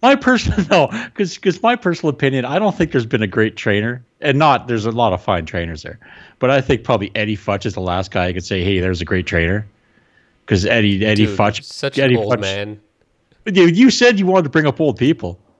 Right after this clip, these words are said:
Speaker 2: Uh,
Speaker 1: But see, Ed, Eddie Futch is the last guy I know that, that actually he would say, "Okay, I'm coming up with a game plan,"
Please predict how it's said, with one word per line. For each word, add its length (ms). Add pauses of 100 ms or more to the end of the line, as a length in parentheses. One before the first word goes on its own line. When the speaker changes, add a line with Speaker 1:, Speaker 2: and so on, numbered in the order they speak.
(540)
Speaker 2:
Uh, 220
Speaker 1:
But 160
see, 140
Ed, 160
Eddie 280
Futch 300
is 100
the 60
last 280
guy 140
I 20
know 200
that, 260 (220)
that 160
actually 420
he 140
would 120
say, 180
"Okay, 200
I'm 140
coming 200
up 100
with 80
a 40
game 240
plan," 420